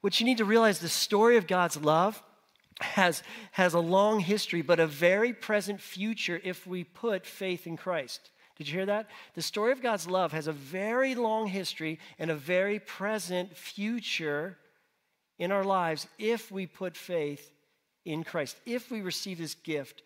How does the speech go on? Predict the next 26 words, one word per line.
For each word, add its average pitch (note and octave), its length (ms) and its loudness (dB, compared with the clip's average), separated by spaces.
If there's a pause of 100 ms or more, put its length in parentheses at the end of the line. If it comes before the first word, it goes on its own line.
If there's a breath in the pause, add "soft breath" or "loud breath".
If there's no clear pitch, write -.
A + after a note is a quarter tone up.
(140 soft breath)
of C#3 100 -18
what C#3+ 140 -8
God D3 180 -6
has C#3+ 280 -6
for D3 180 -12
us. C#3+ 120 -16 (340 loud breath)
Let's B3 220 0
back B3+ 360 0
up G#3 340 2
and E3+ 120 -4
think A3 260 -4
about E3+ 280 -2
the D#3 80 -6
history E3+ 460 -6
of C3+ 100 -6
God's C#3+ 300 -2
love D3 200 -2
for C3 180 -10
us. C3 200 -12 (300 loud breath)
It E3+ 80 -4
starts G#3+ 400 0
in F#3+ 100 -2
Genesis F#3 600 -2
where E3 120 -4
he E3 120 -4
says, F3 360 -6